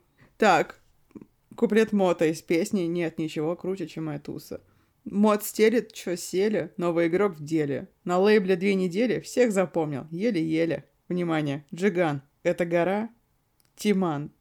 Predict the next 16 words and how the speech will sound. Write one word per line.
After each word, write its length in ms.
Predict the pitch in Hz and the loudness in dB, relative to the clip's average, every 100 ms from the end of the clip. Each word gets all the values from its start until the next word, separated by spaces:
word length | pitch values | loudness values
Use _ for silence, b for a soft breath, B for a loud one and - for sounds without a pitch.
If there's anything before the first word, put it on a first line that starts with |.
| - | -6
это 300 | 143 139 165 | -4 -2 0
гарант, 580 | 165 160 175 214 220 _ _ _ _ _ - | 2 2 0 -2 -6 _ _ _ _ _ 2
Элван, 540 | 196 190 190 165 170 _ _ | 4 6 4 2 -4 _ _
Б 240 | 170 185 175 | 0 2 2
борода, 640 | 180 170 170 175 202 247 _ - | 2 0 0 -2 -2 -4 _ -8
Блэкстар 460 | 160 170 - 226 | -4 -4 -2 -4
во 140 | 202 139 | -4 -6
все 200 | - 196 | -6 -6
города. 540 | 180 147 143 135 151 - _ _ _ _ _ _ | -4 -4 -4 -6 -10 -14 _ _ _ _ _ _
Вся 220 | - 196 | -4 0
наша 200 | 214 202 | 0 -2
туса 300 | 208 247 175 | -6 -4 -4
острее, 340 | 165 208 214 | -4 -4 -4
чем 200 | 196 117 | -4 -8
соус 280 | 143 202 185 | -8 -6 -6
табаско. 540 | 156 151 151 175 - | -6 -4 -6 -6 -14